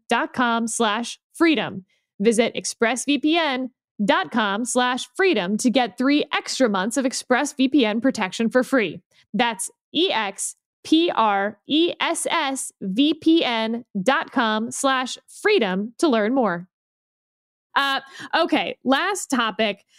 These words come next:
No outlet has called the race for Joe Biden yet, but I think we do expect that to happen, uh, tonight or tomorrow. Uh, two-part question.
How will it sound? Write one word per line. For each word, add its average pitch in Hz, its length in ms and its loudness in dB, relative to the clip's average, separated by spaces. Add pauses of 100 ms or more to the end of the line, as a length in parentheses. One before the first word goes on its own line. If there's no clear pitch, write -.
(340)
No 277 880 4
outlet 214 500 -2 (120)
has 226 280 0
called 240 300 0
the 240 80 2
race 202 280 -2
for 226 120 -4
Joe 208 240 2
Biden 170 360 -4
yet, 156 240 -2 (840)
but 208 360 2
I 240 120 0
think 294 240 0
we 269 140 4
do 262 160 4
expect - 460 0
that 220 180 0
to 214 60 0
happen, 220 800 0
uh, 185 200 0
tonight 233 380 0
or 277 100 0
tomorrow. 214 540 0 (540)
Uh, 220 120 -2 (340)
two-part 359 420 2
question. 240 520 0